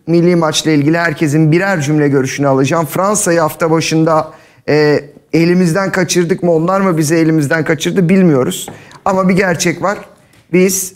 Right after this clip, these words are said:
Fransa'da son dünya şampiyonundan, iki bin on sekizin şampiyonundan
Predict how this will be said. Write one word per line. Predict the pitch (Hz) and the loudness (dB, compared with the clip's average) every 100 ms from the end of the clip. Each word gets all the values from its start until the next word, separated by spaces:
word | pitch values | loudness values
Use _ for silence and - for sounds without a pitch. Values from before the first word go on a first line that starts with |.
| - | -16
Fransa'da | - 175 185 160 131 120 | -4 -2 0 0 0 -2
son | - 180 190 160 | -2 0 2 4
dünya | 170 180 196 | 4 2 0
şampiyonundan, | 185 156 127 127 117 113 104 104 | -2 -2 -2 -2 -2 0 -2 -2
iki | 127 175 | -2 0
bin | 180 | 2
on | 196 214 | 2 2
sekizin | 190 151 147 143 | 0 -2 0 0
şampiyonundan | 139 143 135 139 131 127 165 208 | 0 0 -2 -2 -2 0 -2 -4